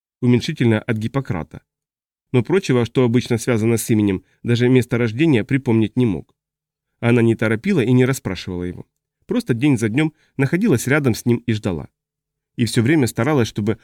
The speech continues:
алюминиевая трубочка попадалась ему на глаза.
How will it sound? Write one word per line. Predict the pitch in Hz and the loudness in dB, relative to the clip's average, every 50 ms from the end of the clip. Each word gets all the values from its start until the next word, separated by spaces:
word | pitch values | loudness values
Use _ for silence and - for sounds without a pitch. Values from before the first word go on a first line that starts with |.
| _ _ | _ _
алюминиевая | - - 123 131 135 131 127 120 117 110 110 110 | -2 2 4 4 4 4 2 2 0 0 -2 -2
трубочка | - - 160 147 135 - - 117 | -2 -2 0 0 0 -2 -2 -4
попадалась | 92 117 95 113 110 139 180 170 123 - - | -4 -4 -4 -2 -2 0 0 0 -2 -2 -2
ему | 120 107 104 | -2 0 0
на | 101 101 | -2 -2
глаза. | 92 107 110 113 110 92 73 62 | -4 -4 -4 -4 -6 -8 -10 -12